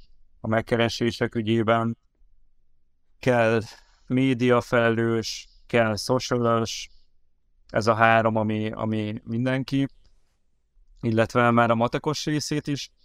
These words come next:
elkezdtem kife-, kiszervezni, tehát, hogy vannak már olyan matekos feladatok is, amiket nem én csinálok, tök jó, en-, ennek örülök,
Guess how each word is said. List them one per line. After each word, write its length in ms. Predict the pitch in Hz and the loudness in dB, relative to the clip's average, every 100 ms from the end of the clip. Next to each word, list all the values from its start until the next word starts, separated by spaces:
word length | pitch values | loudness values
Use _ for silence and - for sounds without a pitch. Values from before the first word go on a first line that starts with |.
| _ _ | _ _
elkezdtem 520 | 151 139 143 - 139 | -4 -2 -4 -2 -4
kife-, 680 | - 139 151 143 139 - - | -2 -2 0 0 -2 -6 -6
kiszervezni, 840 | - 143 147 139 131 139 127 143 | -4 -2 0 2 2 -2 -2 -4
tehát, 220 | - 113 | -2 -2
hogy 100 | 113 | -2
vannak 300 | 110 113 104 | 0 0 0
már 180 | 110 110 | -2 0
olyan 200 | 120 110 | 0 2
matekos 440 | 120 131 - 110 | 0 -2 -4 -6
feladatok 540 | - 107 107 104 110 - | -4 0 0 0 -4 -4
is, 180 | 113 135 | -4 -4
amiket 320 | 131 143 - | -4 -4 -2
nem 120 | 143 | -2
én 160 | 143 139 | -2 -2
csinálok, 520 | 156 147 143 147 - | -2 0 2 0 -2
tök 280 | - 110 - | -6 -4 -2
jó, 280 | 143 143 - _ _ _ _ _ _ | -2 -4 -10 _ _ _ _ _ _
en-, 360 | _ 104 120 127 | _ -4 0 0
ennek 300 | 117 110 - | 0 0 0
örülök, 540 | 123 131 139 139 - | 0 0 -2 -6 -10